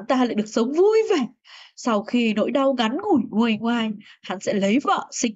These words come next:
con, thuận lợi cho đến già. Trịnh Vi thấy mừng cho Nguyễn Nguyễn. Nếu cái chết bất ngờ này là do số trời đã định, không thể tránh khỏi, thì việc Nguyễn Nguyễn chết trên tàu trước khi đến thành phố S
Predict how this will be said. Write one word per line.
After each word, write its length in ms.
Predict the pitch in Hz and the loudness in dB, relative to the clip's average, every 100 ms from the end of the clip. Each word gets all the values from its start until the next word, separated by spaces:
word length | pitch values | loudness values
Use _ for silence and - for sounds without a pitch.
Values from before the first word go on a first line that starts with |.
| - | -2
con, 240 | 226 208 208 _ - | -2 -2 -4 _ -4
thuận 140 | - 151 | -4 0
lợi 240 | 202 - | -2 -2
cho 120 | - 190 | -6 -6
đến 220 | 185 294 | -6 -6
già. 160 | 453 330 - _ _ - - _ - - _ | -4 -6 -6 _ _ -20 -20 _ -20 -20 _
Trịnh 220 | - 302 | -4 -2
Vi 260 | 269 370 370 | 2 2 2
thấy 200 | 269 254 | 2 0
mừng 280 | 285 269 175 | 2 0 -2
cho 120 | 233 | -4
Nguyễn 320 | 226 254 254 | 0 0 -2
Nguyễn. 260 | 269 247 - - _ - _ - | -2 -2 -4 -12 _ -20 _ -4
Nếu 400 | 269 269 320 359 | 0 2 2 2
cái 140 | 285 294 | 0 0
chết 160 | 403 415 | -4 -4
bất 100 | 480 381 | -6 -2
ngờ 240 | 269 226 | 0 0
này 240 | 202 202 185 | 0 0 2
là 140 | 180 | 0
do 180 | 196 285 | 0 0
số 200 | 277 254 294 | 0 0 0
trời 220 | 285 208 | 0 0
đã 220 | 175 240 | 0 -2
định, 260 | 247 262 262 _ - - _ | -2 -2 -4 _ -20 -20 _
không 180 | - 403 | -8 -4
thể 160 | 320 226 | -2 -2
tránh 240 | - 196 254 | -2 -4 -4
khỏi, 360 | - 311 226 165 _ - - - | -4 -2 -2 -6 _ -20 -10 -2
thì 160 | 277 | 0
việc 240 | 233 233 214 | 2 0 -2
Nguyễn 360 | 196 208 233 285 | -4 -2 0 2
Nguyễn 180 | 254 285 | 0 0
chết 160 | 466 466 | -4 -2
trên 240 | 370 330 | -4 -2
tàu 340 | 269 220 170 165 - | 0 0 -2 -6 -4
trước 180 | 359 359 | -2 0
khi 180 | 285 233 | 0 2
đến 160 | 220 294 | -2 -4
thành 220 | 254 165 - | -6 -6 -2
phố 240 | 185 - | -2 -2
S 440 | 330 392 _ _ | -4 -4 _ _